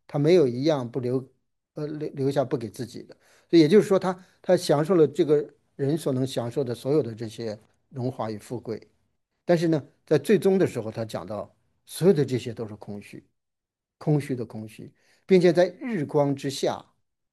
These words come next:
没有，没有什么有意义的事情。所以呢，这卷书虽然好像我们读的时候，大便，大部分的篇幅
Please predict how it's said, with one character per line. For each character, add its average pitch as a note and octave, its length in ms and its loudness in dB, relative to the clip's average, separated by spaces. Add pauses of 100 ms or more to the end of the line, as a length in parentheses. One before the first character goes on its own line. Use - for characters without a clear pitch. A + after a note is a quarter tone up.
(380)
没 C#3+ 160 6
有， C#3 340 -2
没 D3 160 0
有 F#3 80 6
什 B2+ 120 -6
么 G#2+ 140 -8
有 A2 160 -8
意 B2 240 -10
义 G#2 60 -10
的 A2 100 -16 (240)
事 - 180 -18
情。 - 220 -20 (720)
所 - 160 6
以 G3+ 60 8
呢， F3+ 100 4
这 A3+ 140 0
卷 F#3 160 4
书 E3+ 180 -2
虽 E3+ 140 -2
然 F#3+ 320 -4 (140)
好 C3+ 120 -6
像 F#3+ 160 2
我 E3+ 40 4
们 D3+ 160 0
读 C3 160 -2
的 F3 100 4
时 C3 100 -6
候， C#3+ 120 -8
大 G3+ 320 -2
便， C#3 320 -2 (120)
大 G3 180 0
部 D3 140 -6
分 C3 160 -4
的 A#2+ 60 -6
篇 C#3 280 -4
幅 B2+ 340 -10